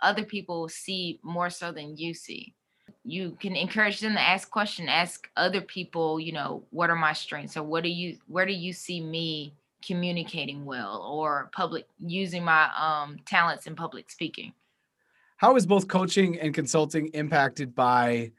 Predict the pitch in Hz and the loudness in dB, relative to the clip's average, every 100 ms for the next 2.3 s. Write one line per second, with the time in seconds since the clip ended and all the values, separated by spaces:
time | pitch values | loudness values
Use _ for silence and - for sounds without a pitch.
0 | _ _ _ _ 131 120 143 143 - 139 | _ _ _ _ -6 2 4 4 4 0
1 | 131 123 123 127 123 120 131 107 117 113 | 0 4 4 6 4 2 0 -2 -2 -2
2 | 110 98 | -2 -4